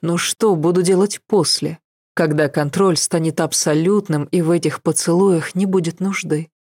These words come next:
Этот вопрос мучил меня, но я каждый раз отсекала его, надеясь на невозможное. Да и не это сейчас главное, тут бы с силой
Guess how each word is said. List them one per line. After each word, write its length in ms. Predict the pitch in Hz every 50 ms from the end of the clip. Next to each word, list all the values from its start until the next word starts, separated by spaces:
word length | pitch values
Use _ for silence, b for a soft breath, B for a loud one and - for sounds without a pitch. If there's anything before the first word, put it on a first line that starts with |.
| _ _ _ _ _ _ -
Этот 340 | 214 190 175 - 151 - 165
вопрос 500 | 170 170 175 180 180 175 175 - - -
мучил 440 | 170 165 160 151 139 - - 147
меня, 440 | 147 151 151 156 160 175 196 208 190
но 160 | 165 170 175
я 220 | 180 175 196 208 185
каждый 560 | - - - 220 233 226 185 175 185 214 226
раз 260 | 226 202 156 - -
отсекала 600 | 165 143 - - - 170 165 - - 208 214 196 170
его, 440 | 156 151 156 151 151 156 156 143 - _ _ -
надеясь 600 | 170 196 202 180 190 202 180 156 151 - - -
на 100 | 165 165
невозможное. 920 | 151 160 160 165 180 175 175 175 151 151 151 156 151 151 151 165 170 170 _ _ _ _ _ _ _ _ _
Да 200 | - 175 170 208
и 120 | 240 254 247
не 240 | 240 247 247 247 240
это 180 | 214 180 208
сейчас 500 | 185 - - 220 214 214 - 220 190 175
главное, 760 | 180 175 202 214 233 220 175 143 143 143 143 143 143 147 156 _ _ _ _ _ -
тут 220 | - 202 175 -
бы 140 | 156 160 160
с 80 | - -
силой 540 | - - - 202 180 147 143 139 147 -